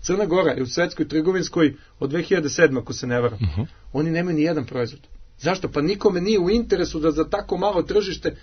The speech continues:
Speaker 1: radi celu proceduru registracije kao što je Crna Gora, a to košta, znači, za Crnu Goru manje više procedura košta koliko i za Nemačku.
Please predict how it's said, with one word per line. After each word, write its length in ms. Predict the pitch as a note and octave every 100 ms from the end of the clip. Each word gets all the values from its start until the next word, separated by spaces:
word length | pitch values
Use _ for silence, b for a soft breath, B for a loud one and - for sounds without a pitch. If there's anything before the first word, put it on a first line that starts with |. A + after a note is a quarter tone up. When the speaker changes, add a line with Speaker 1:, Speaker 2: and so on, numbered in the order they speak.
| b
Speaker 1:
radi 320 | - F3+ F3 E3
celu 340 | - G#3+ G3+
proceduru 600 | - E3+ E3+ F3+ G3+ F3
registracije 680 | D3+ D3 D3 F3 F#3 F#3+ F3 b b b -
kao 180 | F3 D#3+
što 140 | E3
je 40 |
Crna 240 | - F3 E3
Gora, 300 | C#3+ F3 D3+ -
a 80 | A2+
to 140 | -
košta, 300 | G3 A3+ G#3
znači, 240 | D3+ E3+ E3+
za 120 | D#3
Crnu 240 | A3+ A#3
Goru 200 | G3 G#3
manje 240 | F3+ F#3+ F#3
više 220 | G3+ -
procedura 500 | - D#3 D#3+ F#3 F3
košta 300 | E3+ F3 E3
koliko 260 | D#3+ C#3+ C3+
i 20 |
za 100 | B2+
Nemačku. 400 | A2+ A2 -